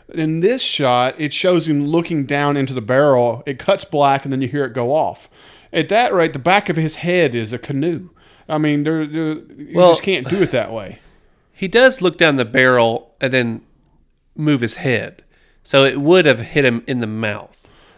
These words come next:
Speaker 1: Right.
Speaker 2: I realize that. And fine, I,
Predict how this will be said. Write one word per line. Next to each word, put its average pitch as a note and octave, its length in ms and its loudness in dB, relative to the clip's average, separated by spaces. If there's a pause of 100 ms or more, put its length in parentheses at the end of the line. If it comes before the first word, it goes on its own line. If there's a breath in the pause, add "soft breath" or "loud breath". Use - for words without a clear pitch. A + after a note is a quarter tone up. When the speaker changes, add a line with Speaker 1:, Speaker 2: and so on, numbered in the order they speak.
Speaker 1:
Right. G#2+ 180 4
Speaker 2:
I - 20 10
realize C3 440 6
that. G#2+ 300 -8 (240)
And F#3+ 220 2 (520)
fine, A#2+ 400 0 (220)
I, G#3+ 160 -4